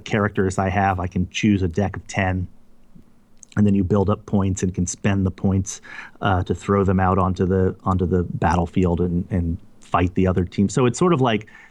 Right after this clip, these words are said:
it's almost like a real-time Hearthstone. Uh, you know, it combines elements of Hearthstone with,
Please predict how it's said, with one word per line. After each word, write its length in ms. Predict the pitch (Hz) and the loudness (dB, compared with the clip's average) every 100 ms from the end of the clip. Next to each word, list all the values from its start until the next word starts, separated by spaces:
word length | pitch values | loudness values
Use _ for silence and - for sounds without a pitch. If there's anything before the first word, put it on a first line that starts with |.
| _ _ _ _ _ _ - | _ _ _ _ _ _ -10
it's 360 | 98 - 127 | -8 -2 -2
almost 320 | 143 160 165 147 | 2 2 2 2
like 120 | 120 | 0
a 80 | 107 | 0
real-time 800 | 98 120 120 - 113 110 107 101 | 2 2 2 0 0 2 2 0
Hearthstone. 800 | 107 104 - 104 98 92 90 85 _ _ _ _ _ _ - | 0 -2 -4 -2 -2 -2 -4 -6 _ _ _ _ _ _ -4
Uh, 460 | 196 90 82 - 254 | -2 -2 -4 -6 -8
you 160 | 175 95 | -6 -4
know, 80 | |
it 100 | 92 | -4
combines 400 | - 113 107 104 | -2 2 2 2
elements 320 | 95 107 101 98 | 0 0 0 -2
of 80 | |
Hearthstone 720 | 90 104 98 - 98 95 95 - | -2 0 -2 -2 0 0 0 -2
with, 360 | 98 92 - | -2 -2 -4